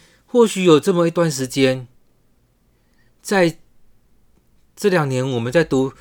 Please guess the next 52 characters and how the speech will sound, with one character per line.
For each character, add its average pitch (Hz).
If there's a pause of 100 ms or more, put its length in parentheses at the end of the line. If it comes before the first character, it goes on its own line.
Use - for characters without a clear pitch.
(140)
约 156
伯 127
的 123
时 123
候， 143
我 117
觉 139
得 131
这 151
也 131
是 135
一 139
个 123
很 123
好 123
的 101
时 104
机。 107 (680)
当 196
我 185
们 151
面 180
对 180
了 127 (320)
肺 196
炎 160
疫 175
情 131
的 127
时 139
候， 139 (200)
也 123
让 160
我 170
们 120
面 147
对 143
这， -
这 131
些。 113 (1200)
很 139
多 185
时 -
候， 151 (160)
当 160
我 139
们 127 (200)
眼 110
光 127
放 127
远 87
了 85